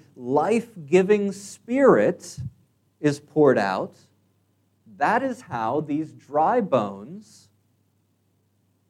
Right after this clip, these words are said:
will again live. And so Ezekiel does, as he's told, he speaks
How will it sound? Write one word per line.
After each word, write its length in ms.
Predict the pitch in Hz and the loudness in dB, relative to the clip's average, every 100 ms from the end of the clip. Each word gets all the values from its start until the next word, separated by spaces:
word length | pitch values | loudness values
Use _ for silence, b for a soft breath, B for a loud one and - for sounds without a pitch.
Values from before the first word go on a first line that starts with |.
| _ _ _ _ _ _ | _ _ _ _ _ _
will 420 | 127 127 123 127 127 | 0 2 2 0 -2
again 460 | 127 113 104 104 110 | -6 -6 -6 -10 -8
live. 400 | 117 110 87 - _ _ _ _ _ _ _ _ _ _ _ | -2 -2 -2 -10 _ _ _ _ _ _ _ _ _ _ _
And 120 | 127 | -10
so 180 | 127 147 | -2 2
Ezekiel 500 | 127 120 160 160 131 | 2 0 -2 -2 -2
does, 460 | 113 107 92 107 135 | 0 0 0 -4 -6
as 240 | 113 113 | -4 -4
he's 200 | 170 143 | -4 -10
told, 360 | - 110 95 101 | -8 -4 -4 -6
he 120 | 123 | -10
speaks 720 | 117 - - 165 185 - - | -12 -14 -6 -4 -4 -10 -20